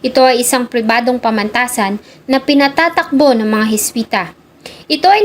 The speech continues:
naghahandog ng iba't ibang programa para sa mababang paaralan hanggang sa kolehiyong antas gaya ng sining, humanidades, pangangasiwa,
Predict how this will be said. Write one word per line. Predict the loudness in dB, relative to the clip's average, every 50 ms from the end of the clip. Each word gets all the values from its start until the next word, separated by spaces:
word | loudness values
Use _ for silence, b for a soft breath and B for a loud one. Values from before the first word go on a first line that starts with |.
| 2
naghahandog | 2 2 2 2 2 4 2 4 4 4 2 2
ng | 0 -2 0
iba't | 0 2 2 0 0 0
ibang | -2 -2 -2 -2 -2
programa | -4 -6 -4 -2 0 0 0 0 -2 -2 -4 -4 -4 -4
para | -2 0 2 2 0
sa | 0 2 2
mababang | 2 2 4 2 2 0 0 0 -2 -2
paaralan | -2 -2 -2 0 -2 0 0 0 0 -2 0
hanggang | 0 0 2 2 2 0 0
sa | -4 -2 0
kolehiyong | 0 2 2 2 2 2 2 2 0
antas | -2 -2 -2 0 0 0 -2 -4 -6 -2
gaya | 0 2 2 4 2 2
ng | 0 0
sining, | -2 0 0 2 2 2 2 0 -4 -8 -12 -18 _ B B B B B B
humanidades, | 0 2 2 2 2 0 0 0 0 0 0 -2 -2 -2 -4 -4 -2 -2 -4 -4 -6 B B B B B _
pangangasiwa, | -6 -2 0 0 0 0 -2 -4 -2 0 0 2 4 2 2 0 -2